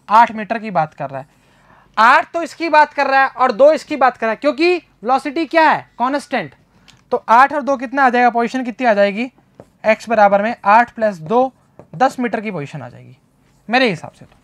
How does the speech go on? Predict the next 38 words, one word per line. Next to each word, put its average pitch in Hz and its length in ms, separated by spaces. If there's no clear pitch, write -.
आपके 240 260
हिसाब 240 220
से 233 100
कितनी 226 240
आएगी? 214 200
आप 156 100
देख 180 180
लो। - 560
अरे 277 120
यही 247 280
आएगी, 180 420
क्यों 269 180
दिक्कत 202 280
कर 151 140
रहे 143 120
हो 143 60
ऐसे? 139 260
बच्चा 180 580
काहे 185 300
परेशान 165 380
हो 139 120
रहा 139 100
है? 143 120
आजा 208 180
मेरे 160 100
साथ। - 220
देख, 247 220
एफ 320 220
एक्सटर्नल, 311 480
क्योंकि 269 260
साफ 277 240
साफ 302 100
बोला 233 220
है 226 60
ग्रेविटेशन 233 420
अट्रैक्शन 226 340
म्यूचुअल 226 440
है, 143 140